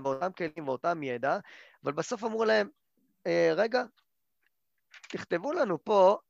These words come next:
מתי אתם, אה, מתכוונים לעשות? ב-, איפה אתם מתכוונים לעשות? בחדר כושר, בפארק, מחוץ לבית, מצוין.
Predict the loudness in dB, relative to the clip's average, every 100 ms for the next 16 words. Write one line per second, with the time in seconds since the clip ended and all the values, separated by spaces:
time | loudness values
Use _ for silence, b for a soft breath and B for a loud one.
0 | _ _ _ _ _ _ _ _ _ _
1 | -14 0 2 4 4 4 2 2 2 2
2 | 2 2 -2 -2 -2 -2 -2 0 0 -4
3 | -10 -2 2 2 2 0 0 -2 -2 -4
4 | -4 -2 -2 -2 0 -2 -2 _ _ _
5 | _ -4 2 2 4 0 0 2 2 2
6 | -2 _ _ _ _ -4 2 6 6 6
7 | 4 -2 _ _ _ _ _ -10 -6 -4
8 | -2 2 4 4 2 -6 -6 -2 2 4
9 | 2 0